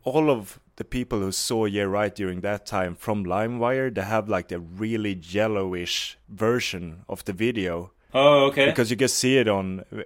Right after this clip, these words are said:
Speaker 1: I've seen the original D V D, and it's, like, not even close to what I had. So that's, like,
Speaker 2: <laughs> Okay.
Speaker 1: I don't know if you've seen, like, the first Sour video. There's, like, this skate intro with, like, "Skate video net,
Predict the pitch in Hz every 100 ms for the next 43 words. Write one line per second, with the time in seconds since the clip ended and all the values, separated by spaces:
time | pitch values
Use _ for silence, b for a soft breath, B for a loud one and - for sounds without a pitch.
0 | 92 110 110 - 131 127 123 107 101 95
1 | 90 101 95 113 117 101 95 90 90 87
2 | _ - 87 107 101 82 113 104 92 120
3 | - 98 98 - 98 92 101 98 104 95
4 | - 120 101 107 - - - 92 87 85
5 | - _ - 90 98 101 98 82 80 78
6 | - 90 98 98 - 90 85 113 101 143
7 | - 120 123 127 127 120 123 135 135 135
8 | 127 110 - 131 127 123 113 - 107 -
9 | 113 107 - - - 123 110 110 110 110
10 | 101 107 110 107 101 98 - 90 - 90
11 | - - 104 95 95 85 92 95 - 98
12 | 92 92 101 87 87 82 - - 95 92
13 | 95 92 90 85 87 92 85 - -